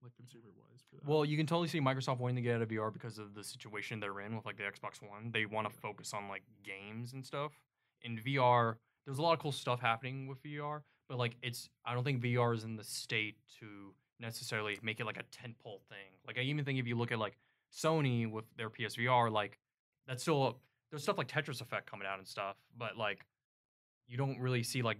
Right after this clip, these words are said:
Speaker 2: big V R games being
Speaker 1: Yeah.
Speaker 2: announced the same way that them, they're not, I, I, they don't seem to be as behind those V R games the same way they are with, like, Spider-Man and
Speaker 1: No
Speaker 2: stuff.
Speaker 1: one is behind V R games as they should be.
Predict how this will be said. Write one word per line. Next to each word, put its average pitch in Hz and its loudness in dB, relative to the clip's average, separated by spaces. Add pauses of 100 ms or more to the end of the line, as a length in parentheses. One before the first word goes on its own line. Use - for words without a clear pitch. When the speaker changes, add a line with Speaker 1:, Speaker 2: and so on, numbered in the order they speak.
(140)
Speaker 2:
big 120 6
V 117 2
R 110 4
games 101 -6
being 110 -8
Speaker 1:
Yeah. 98 -4
Speaker 2:
announced 104 0
the 120 -4
same 107 2
way 104 2
that 98 -2 (680)
them, 107 -4 (140)
they're 123 0
not, 147 4 (200)
I, 131 2
I, 127 -4 (120)
they 131 4
don't 151 2
seem 147 0
to 143 -4
be 135 2
as 127 0
behind 117 -2
those 113 -4
V 110 -4
R 107 -2
games 120 -2
the 113 -10
same 113 -6
way 110 -4
they 110 -4
are 104 -4
with, 98 -12
like, 101 -10
Spider-Man 101 -8
and 151 -10
Speaker 1:
No 165 -6
Speaker 2:
stuff. 170 -4
Speaker 1:
one 165 -4
is 139 -8
behind 127 -14 (100)
V 127 -16
R 123 -16
games 120 -20
as 117 -20
they 123 -20
should 117 -20
be. 110 -20